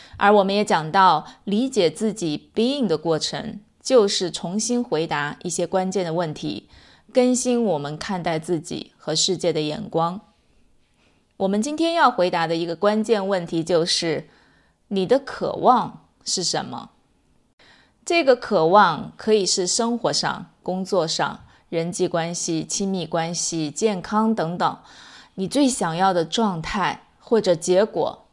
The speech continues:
是什么？在我跟客户工作的过程当中，我常常遇到这样的情况。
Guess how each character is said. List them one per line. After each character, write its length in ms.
是 200
什 180
么？ 220
在 160
我 140
跟 240
客 160
户 160
工 240
作 100
的 80
过 160
程 200
当 200
中， 380
我 160
常 260
常 380
遇 100
到 160
这 120
样 120
的 120
情 200
况。 360